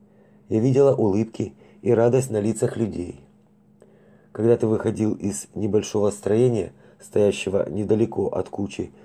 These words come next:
заготовленного леса для строительства, то заметил, как человек в странных кожаных одеждах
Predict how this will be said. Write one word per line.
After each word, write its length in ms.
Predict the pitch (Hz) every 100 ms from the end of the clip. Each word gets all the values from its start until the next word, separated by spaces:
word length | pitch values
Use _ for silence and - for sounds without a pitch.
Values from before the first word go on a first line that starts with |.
| -
заготовленного 840 | 90 107 107 104 95 90 90 90
леса 400 | 92 113 127 - - - - -
для 160 | 92 95
строительства, 760 | - 98 92 - - - 78 - - - - - -
то 100 | 135
заметил, 540 | 135 113 110 113 98 - - - -
как 240 | - 127 -
человек 520 | 123 120 127 135 -
в 60 |
странных 480 | - - 117 104 101
кожаных 480 | - 113 101 98 -
одеждах 580 | 92 87 117 110 123 -